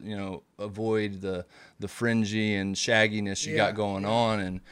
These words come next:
Speaker 1: and, and lack of, of being, looking professional. And so there's a lot of people, I think, looking to, to get back and, and look nice for, for work. And, um, but yeah, I had to wait outside, and then had to wait a long time, like, waited, like, thirty minutes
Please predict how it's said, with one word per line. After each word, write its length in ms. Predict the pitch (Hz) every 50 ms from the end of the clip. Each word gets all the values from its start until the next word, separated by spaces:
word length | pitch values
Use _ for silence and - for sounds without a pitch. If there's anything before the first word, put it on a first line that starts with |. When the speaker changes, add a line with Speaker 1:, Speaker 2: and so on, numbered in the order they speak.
| - - - - - _
Speaker 1:
and, 320 | - 95 98 98 95 90 -
and 180 | - 101 98 98
lack 260 | 101 104 101 - -
of, 120 | 92 87 - - -
of 160 | 107 98 92
being, 400 | 101 104 98 98 95 92 82 -
looking 260 | 95 107 98 - 98
professional. 580 | 82 92 - - 110 110 104 - - 98 95 95
And 100 | 92 90
so 380 | - - 104 101 98 98 95 - - - - - _ -
there's 80 | 113 120
a 40 |
lot 220 | 123 117 113 117 123
of 60 | -
people, 320 | - 127 113 - 127 123
I 80 | 120 110
think, 280 | - 120 113 107 - -
looking 360 | 113 110 - - 107 107 104
to, 260 | - - 101 101 101 - _
to 120 | - 120 107
get 220 | 107 110 101 -
back 320 | 95 98 98 101 107 - 107
and, 180 | 101 98 - -
and 180 | - 95 95 98
look 180 | 104 101 - -
nice 380 | 98 95 95 98 107 - - -
for, 360 | - - 104 104 101 95 87
for 160 | - 104 98
work. 380 | 95 101 101 101 107 - - 104
And, 220 | 95 92 92 90 - _ _ _ _ _ _ _ -
um, 220 | 98 101 101 101 98
but 120 | 104 78
yeah, 160 | 113 127 127 120
I 40 |
had 160 | 135 135 123 117
to 80 | 107
wait 180 | 107 113 117 117
outside, 680 | 120 117 92 - - - 110 101 107 113 117 117 117
and 160 | 107 104 107 104
then 380 | 104 107 107 107 107 104 98 - _ _ _ _ _ _ _ _ _ _ _ _ - -
had 120 | - 123
to 40 | 110
wait 160 | 104 104 101
a 60 | 92 92
long 340 | 92 95 107 120 110 107
time, 420 | 104 - 113 104 117 110 95 92 90
like, 220 | 87 82 - _
waited, 220 | - 101 101 95 98
like, 180 | 90 85 -
thirty 240 | - - 110 113 104
minutes 540 | 95 95 113 120 95 - - - - -